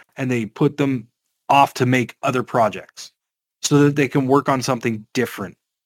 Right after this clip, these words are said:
You know what I mean? Other than Call of Duty, because those studios have been jammed on Call of Duty because Activision shoved them in there.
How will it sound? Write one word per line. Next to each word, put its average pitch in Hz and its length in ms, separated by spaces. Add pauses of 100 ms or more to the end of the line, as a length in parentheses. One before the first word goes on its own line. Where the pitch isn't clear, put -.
You 117 100
know 120 80
what 120 100
I 113 60
mean? 123 200
Other 139 200
than 135 140
Call 131 260
of 120 60
Duty, 113 260
because 104 280
those 143 200
studios 156 420
have 123 80
been 113 200
jammed 123 420
on 117 160
Call 123 280
of 107 100
Duty 123 320
because 107 240
Activision 113 720
shoved 113 500
them 104 160
in 101 180
there. 85 220